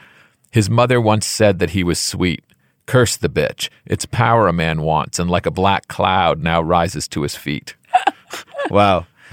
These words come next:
Speaker 2: Yeah, people like me read all, uh, all the
Speaker 1: <laughs>
Speaker 2: King's Men, maybe more than once. I've read it a couple of times, and
Speaker 1: Yeah.
Speaker 2: people love that book,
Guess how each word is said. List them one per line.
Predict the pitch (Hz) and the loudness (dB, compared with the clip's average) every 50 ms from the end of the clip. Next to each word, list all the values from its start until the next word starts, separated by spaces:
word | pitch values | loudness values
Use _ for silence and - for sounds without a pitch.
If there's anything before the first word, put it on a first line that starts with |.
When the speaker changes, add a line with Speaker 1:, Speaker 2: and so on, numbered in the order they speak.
| - - 127 | -8 -2 0
Speaker 2:
Yeah, | 135 139 135 131 | 2 4 4 2
people | 113 170 180 170 190 175 | 2 0 0 2 4 4
like | 160 135 120 120 | 4 2 2 0
me | 131 135 135 123 | 0 0 0 0
read | 113 123 127 127 123 113 | 0 0 0 0 2 4
all, | 117 113 113 - | 4 2 2 2
uh, | - 95 - | -2 -6 -6
all | 147 131 - - 127 117 117 | -6 -6 -2 0 0 0 0
the | 113 117 120 117 - - | 0 -2 -4 -4 -4 -2
Speaker 1:
<laughs> | - 113 | 0 0
Speaker 2:
King's | - 143 131 127 110 107 | 2 2 0 0 -2 0
Men, | 120 127 131 123 117 113 113 117 | 2 2 4 4 2 0 0 2
maybe | 127 139 139 131 | 2 2 2 2
more | 117 110 110 104 | 2 2 2 2
than | 92 101 | 2 0
once. | 113 127 123 - | 0 0 2 2
I've | 120 117 113 | 0 2 4
read | 131 117 104 | 4 4 2
it | 95 98 | 2 -2
a | |
couple | - - 120 117 127 120 | -2 -2 -2 0 0 -2
of | 107 - | -4 -2
times, | - 104 101 98 92 | -4 -4 -4 -4 -4
and | 104 101 | 0 0
Speaker 1:
Yeah. | 101 95 | 2 2
Speaker 2:
people | 90 131 117 | 2 2 2
love | 113 120 120 110 104 | 2 2 2 2 2
that | 107 101 - - | 0 0 0 2
book, | 120 117 104 - | 2 2 2 0